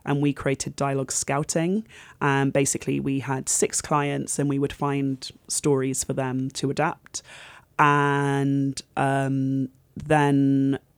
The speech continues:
Elle approached me and asked me if I wanted to, um,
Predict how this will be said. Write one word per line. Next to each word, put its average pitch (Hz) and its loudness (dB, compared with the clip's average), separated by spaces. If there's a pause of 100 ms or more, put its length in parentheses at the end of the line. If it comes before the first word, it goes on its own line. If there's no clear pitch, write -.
(140)
Elle 139 0
approached - -2
me 135 -2
and 135 -2
asked - -6
me 143 -2
if 135 -8
I 139 -2
wanted 139 -6
to, 135 -4 (100)
um, 135 -4